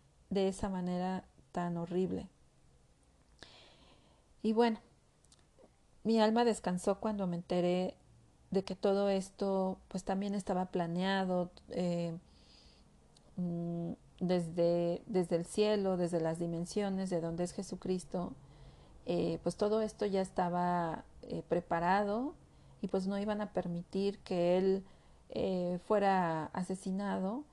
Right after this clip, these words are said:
y no cumpliera la misión que venía a cumplir. ¿Ok? Jesucristo es del planeta de Sirio y muchos, muchas de las personas que estuvieron con él en,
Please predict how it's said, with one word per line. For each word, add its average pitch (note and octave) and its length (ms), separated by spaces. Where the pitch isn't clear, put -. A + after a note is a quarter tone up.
y G3+ 100
no G3 280
cumpliera G3 540
la F3+ 100
misión F3 420
que F3 100
venía D#3+ 240
a - 40
cumplir. F#3 420
¿Ok? F3 320
Jesucristo A3 760
es G3 440
del F#3 180
planeta E3+ 420
de E3+ 100
Sirio F3+ 460
y G3+ 160
muchos, A3 760
muchas G#3 380
de G3 80
las E3+ 180
personas F#3+ 640
que F3 380
estuvieron F#3+ 460
con F3+ 220
él F3+ 260
en, F3 420